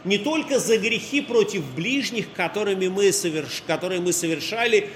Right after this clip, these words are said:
возможно, за которые мы попросили прощения, но также и те грехи, которыми мы, э, приступили против Бога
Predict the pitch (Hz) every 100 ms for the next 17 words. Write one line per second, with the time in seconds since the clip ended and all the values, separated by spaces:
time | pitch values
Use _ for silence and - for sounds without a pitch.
0 | - 147 175 185 214 285 233 233 156 196
1 | 208 190 220 269 254 220 196 190 190 180
2 | 170 165 233 226 185 170 160 156 - 247
3 | 269 254 220 151 - - - 190 262 269
4 | 180 247 214 - 269 240 247 - 277 269
5 | 208 180 247 254 240 220 226 262 233 -
6 | - - - - - 156 156 196 190 -
7 | 196 254 277 220 170 226 226 190 123 120
8 | 151 254 285 202 220 185